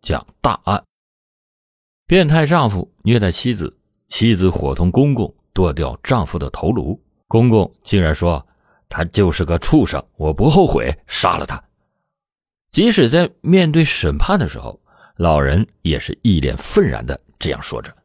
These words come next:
谁能想到，这个老人口中的畜生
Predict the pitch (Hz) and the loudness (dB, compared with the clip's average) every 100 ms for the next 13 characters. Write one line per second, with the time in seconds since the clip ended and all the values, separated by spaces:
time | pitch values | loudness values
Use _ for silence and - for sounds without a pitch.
0 | _ _ _ _ _ _ _ _ _ _ | _ _ _ _ _ _ _ _ _ _
1 | _ _ _ _ _ _ _ - 196 220 | _ _ _ _ _ _ _ 0 4 6
2 | 117 78 107 - _ _ _ _ _ _ | 4 0 -2 -4 _ _ _ _ _ _
3 | _ 247 247 208 127 110 156 165 - 101 | _ 0 4 4 4 4 4 2 2 4
4 | 104 139 156 147 - 226 131 85 69 | 4 4 2 0 2 4 4 2 -4